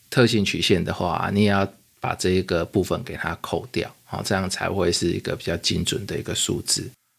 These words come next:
还有就是我们书上的相对曝光量啊，通常是用，呃，我们书上的是用零点三、零点六、零点九、一点二这样子去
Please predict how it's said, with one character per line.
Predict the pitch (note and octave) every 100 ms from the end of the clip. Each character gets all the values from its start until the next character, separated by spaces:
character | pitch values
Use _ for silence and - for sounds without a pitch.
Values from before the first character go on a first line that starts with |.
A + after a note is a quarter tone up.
| _
还 | - D#3
有 | E3
就 | C3 C#3+
是 | D#3+
我 | C3+ G#2+
们 | F#2+ F#2 F2+ F2 F2+ F#2 - -
书 | - - D3+
上 | C#3+ D#3 A#2 G2+
的 | F#2 F2+ F2+ F#2+ G2 - _ _ _
相 | - C#3
对 | C#3 A#2
曝 | B2
光 | G#2+ G2 F#2+
量 | G2 F2+
啊， | F2 - - _ _ _
通 | - D3 D3
常 | B2 G#2
是 | A#2
用， | A#2 A2+ -
呃， | A2 F#2 F#2
我 |
们 | G#2
书 | G#2+ C3+
上 | C#3 A#2
的 | G2
是 | F#2+ G#2+
用 | G#2 G2+
零 | F#2+ G#2+
点 | - F#2+ D#2+ E2 A2+
三、 | B2+ - G2 F#2+ -
零 | F#2+
点 | G2 E2+ F2
六、 | G2 F2
零 | E2+ F2
点 | E2+ F2
九、 | - - -
一 | -
点 | F2+ D2
二 | F2 E2+
这 | -
样 | F2 G2
子 | F2+
去 | - - F2 D#2 D2+